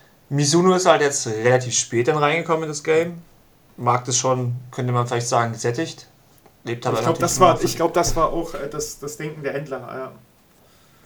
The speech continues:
Speaker 2: Ja.
Speaker 1: Lebt halt aber auch von Innovation und man hat's halt oft, dass auch die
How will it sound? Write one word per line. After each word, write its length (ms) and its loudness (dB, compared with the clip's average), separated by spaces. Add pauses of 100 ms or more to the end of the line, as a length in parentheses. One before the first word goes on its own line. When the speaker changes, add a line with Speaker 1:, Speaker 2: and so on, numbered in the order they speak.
(120)
Speaker 2:
Ja. 100 -6
Speaker 1:
Lebt 160 0
halt 100 8
aber 140 8
auch 120 6
von 100 -6
Innovation 640 4
und 120 2
man 120 2
hat's 200 2
halt 120 4
oft, 220 -2
dass 240 0
auch 220 -2
die 520 -4